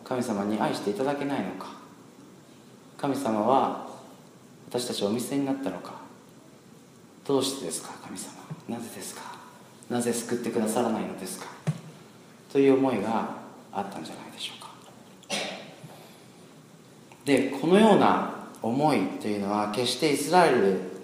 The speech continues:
だけの特別なものじゃないですよね。誰もがおそらくは一度は思ったことのある思いじゃないでしょうか。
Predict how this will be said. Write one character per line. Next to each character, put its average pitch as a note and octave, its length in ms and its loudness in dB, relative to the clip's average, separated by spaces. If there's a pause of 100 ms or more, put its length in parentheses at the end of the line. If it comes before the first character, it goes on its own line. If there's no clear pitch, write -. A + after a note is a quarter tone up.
だ A#2 140 2
け D3 140 0
の A#2+ 120 2
特 B2 220 -4
別 D#3+ 180 0
な E3 60 4
も D#3+ 140 4
の D#3+ 80 4
じ G#2+ 100 2
ゃ F#2+ 60 2
な G2 120 0
い F#2 60 -4
で - 80 -10
す - 120 -12
よ E2+ 100 -12
ね。 - 160 -14 (720)
誰 D3+ 180 6
も B2+ 160 4
が C3+ 500 4 (540)
お A2 60 -6
そ A#2 120 -2
ら G#2 100 2
く G#2 140 -4
は C#3+ 120 4
一 - 160 0
度 A#2 160 2
は F#2 340 0 (300)
思 G#2 180 -4
っ G#2 80 -10
た G2 80 -4
こ F#2 160 -8
と G2 80 -6
の F#2+ 60 0
あ G#2+ 140 2
る A2+ 360 0
思 G2 240 -4
い - 40 0 (280)
じ - 100 -10
ゃ F2 40 -12
な E2 120 -10
い E2+ 40 -12
で - 80 -14
し - 120 -12
ょ - 80 -14
う - 40 -18
か。 - 60 -16